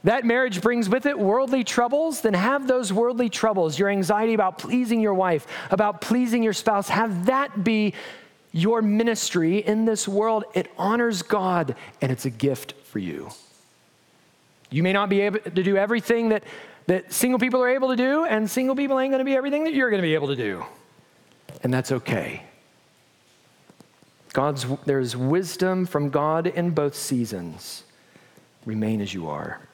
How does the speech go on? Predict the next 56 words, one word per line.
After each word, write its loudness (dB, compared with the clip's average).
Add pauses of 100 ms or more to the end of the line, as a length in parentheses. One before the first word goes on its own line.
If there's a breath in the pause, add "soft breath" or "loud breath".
(120)
How 0
do 0
we 2
apply 0
this? -6
Just, -4 (340 loud breath)
let 2
me 2
just 0
wrap 0
it 0
up. -4 (1400)
What 2
does 2
it 2
look 0
like 2
to -2
be 4
the 2
kind 2
of -2
church 0
where 2
single 0
people 0
can -2
consider 0
being 0
single -2 (520 loud breath)
and 2
perhaps 2
even 2
staying 0
single 0
and 2
have 2
that 2
not 2
be 2
a 2
weird 2
or 0
scandalous 0
thing, 0 (420 loud breath)
as 2
Paul 0
seems -2
to -4
suggest -2
here? 0
It's -4
not -2
weird 0
at 0
all. -4